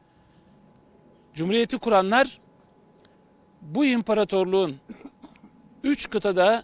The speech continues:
büyük bir alanı kaplayan büyük devletin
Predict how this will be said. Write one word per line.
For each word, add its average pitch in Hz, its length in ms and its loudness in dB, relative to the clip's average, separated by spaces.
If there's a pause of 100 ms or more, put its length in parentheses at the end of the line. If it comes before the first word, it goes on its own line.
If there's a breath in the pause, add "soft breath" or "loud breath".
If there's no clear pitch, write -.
(640)
büyük 190 380 -2
bir 208 180 -6
alanı 196 260 -2
kaplayan 156 540 -4 (520)
büyük 180 440 -2
devletin 180 500 -6